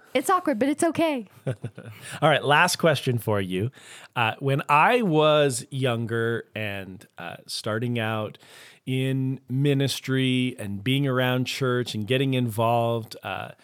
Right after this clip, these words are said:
Speaker 2: I always found it really intimidating to pray out loud in front of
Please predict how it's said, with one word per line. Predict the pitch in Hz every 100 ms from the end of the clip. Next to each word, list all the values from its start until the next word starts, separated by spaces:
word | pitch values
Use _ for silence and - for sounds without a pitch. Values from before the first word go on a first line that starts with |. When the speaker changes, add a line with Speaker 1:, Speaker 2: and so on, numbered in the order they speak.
| - - _ _ -
Speaker 2:
I | 123 135
always | 131 139 147 139 -
found | 120 113 113
it | -
really | 110 113 120 123 135 135 131 -
intimidating | 117 104 - 113 104 95 90 85 85 82 85 - _ -
to | 98
pray | - 110 104 104 101 98
out | 110 -
loud | 110 98 95 92 95 92 - -
in | 95
front | - - 98 95 92
of | 92 90 87